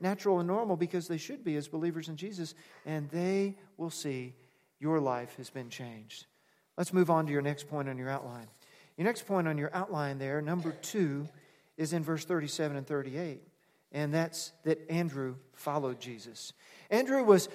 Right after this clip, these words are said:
seeking the truth. That's why he was following John the Baptist as one of John the Baptist's disciples. But now John the Baptist says,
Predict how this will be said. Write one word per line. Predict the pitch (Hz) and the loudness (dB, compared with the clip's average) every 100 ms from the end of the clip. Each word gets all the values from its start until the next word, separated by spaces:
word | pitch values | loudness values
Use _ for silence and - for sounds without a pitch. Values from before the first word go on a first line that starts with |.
| - | -4
seeking | - 240 202 185 | 2 2 4 4
the | 160 | 2
truth. | - 262 214 208 | 4 6 6 8
That's | 190 190 | 4 8
why | 185 175 | 8 10
he | 175 | 8
was | 180 156 | 4 4
following | 185 175 170 160 | 8 8 8 4
John | 156 160 | 4 4
the | 151 | 4
Baptist | 156 247 - 170 180 | 4 4 2 -2 -2
as | 170 | -2
one | 175 160 | 0 0
of | 143 | 0
John | 156 | 0
the | 147 | 0
Baptist's | 143 220 254 151 | 2 0 0 -6
disciples. | 143 - 131 131 214 233 - - - | -6 -2 -2 2 2 2 -4 -14 6
But | 220 214 | 6 10
now | 233 226 | 8 8
John | 202 220 | 8 8
the | 214 | 10
Baptist | 214 233 226 202 | 10 10 6 6
says, | 208 190 | 8 6